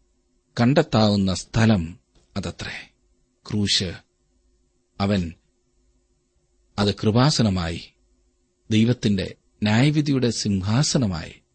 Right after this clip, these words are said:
രൂപാന്തരപ്പെടുത്തി. അതാണ് ക്രൂശിൽ നാം കാണുന്നത്. ആ കാര്യത്തിൽ യേശുക്രിസ്തു നമ്മുടെ അകൃത്യം വഹിച്ചു. ദൈവം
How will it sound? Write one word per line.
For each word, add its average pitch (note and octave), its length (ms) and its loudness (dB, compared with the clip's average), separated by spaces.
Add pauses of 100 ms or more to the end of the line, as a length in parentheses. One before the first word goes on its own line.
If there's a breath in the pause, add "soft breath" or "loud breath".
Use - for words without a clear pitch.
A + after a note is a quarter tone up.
(520)
രൂപാന്തരപ്പെടുത്തി. G2+ 800 -2 (840)
അതാണ് F#2+ 260 0
ക്രൂശിൽ F2+ 340 -6
നാം E2+ 260 -8
കാണുന്നത്. C#2+ 400 -12 (840)
ആ D3+ 180 0
കാര്യത്തിൽ E3+ 320 2
യേശുക്രിസ്തു D#3 480 0
നമ്മുടെ B2+ 320 2
അകൃത്യം A#2 460 -2
വഹിച്ചു. C3 360 0 (520)
ദൈവം F#2 420 2